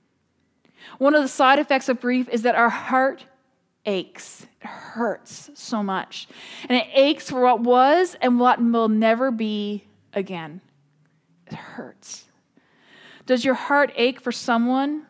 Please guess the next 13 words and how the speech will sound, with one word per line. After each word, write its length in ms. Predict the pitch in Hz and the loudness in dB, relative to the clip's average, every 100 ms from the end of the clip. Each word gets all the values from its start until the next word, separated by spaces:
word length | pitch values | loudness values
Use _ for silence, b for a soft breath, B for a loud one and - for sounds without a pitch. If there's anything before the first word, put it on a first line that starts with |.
| _ - | _ -6
you 100 | 226 | -2
will 80 | |
never 220 | 226 220 208 | 0 -2 -4
hold 320 | 220 208 220 | -4 -4 -4
again? 480 | 220 214 220 240 254 _ _ _ _ _ b b | -4 -4 -2 -4 -6 _ _ _ _ _ b b
Or 120 | 220 | -2
for 120 | 220 | -2
something 800 | 208 - 254 254 - 233 247 269 | -2 0 0 0 -2 0 0 0
that 80 | 220 | -2
has 120 | 202 | -2
been 160 | 208 208 | -4 -2
lost 340 | 202 214 - | -2 -4 -8
forever? 600 | - - 180 196 233 | -16 -8 -6 -4 -6